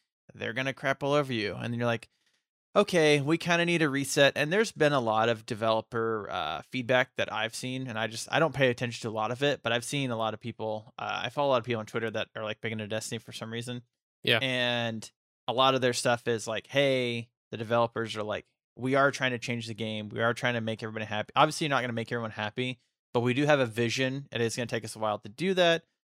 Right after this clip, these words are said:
Speaker 1: Just like I know the new expansion got delayed to next year instead of this year,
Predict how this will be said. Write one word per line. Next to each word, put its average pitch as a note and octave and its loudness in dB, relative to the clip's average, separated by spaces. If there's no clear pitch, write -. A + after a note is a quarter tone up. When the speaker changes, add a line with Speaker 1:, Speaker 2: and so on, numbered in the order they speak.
Speaker 1:
Just C#3+ -4
like B2 6
I A#2+ 2
know A#2+ 0
the A2+ -2
new A2+ -2
expansion A2+ -6
got G#2+ -4
delayed A2 -4
to - -12
next G#2 -6
year C3+ 0
instead A#2+ -6
of A#2 -8
this D#3+ 0
year, D#3 -4